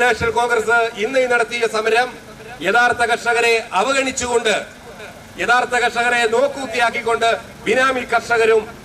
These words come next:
അവരുമായി ചേർന്നുള്ള ഇടപാടുകൾ അവസാനിപ്പിക്കണമെന്നാണ് ഞങ്ങൾക്ക് പറയുവാനുള്ളത്. കൃഷി ഉദ്യോഗസ്ഥർ വളരെ ജാഗ്രത പുലർത്തണം. യഥാർത്ഥ കർഷകരാണോ ഈ സമിതിയുടെ പേരിൽ ഉൾപ്പെട്ടിട്ടുള്ളത് അറിയണം.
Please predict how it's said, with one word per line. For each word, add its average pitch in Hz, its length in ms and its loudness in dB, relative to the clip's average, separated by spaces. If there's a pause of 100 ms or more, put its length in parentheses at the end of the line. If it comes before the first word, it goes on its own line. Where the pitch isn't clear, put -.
അവരുമായി 247 380 2
ചേർന്നുള്ള 226 460 2 (340)
ഇടപാടുകൾ 247 560 2
അവസാനിപ്പിക്കണമെന്നാണ് 233 920 0 (100)
ഞങ്ങൾക്ക് 220 360 2
പറയുവാനുള്ളത്. 214 600 2 (880)
കൃഷി 220 160 0
ഉദ്യോഗസ്ഥർ 247 520 2
വളരെ 240 260 2 (100)
ജാഗ്രത 247 400 2
പുലർത്തണം. 226 420 0 (720)
യഥാർത്ഥ 247 420 2
കർഷകരാണോ 247 600 4 (360)
ഈ 247 120 -4
സമിതിയുടെ 254 340 2
പേരിൽ 233 260 0
ഉൾപ്പെട്ടിട്ടുള്ളത് 240 500 0
അറിയണം. 226 300 0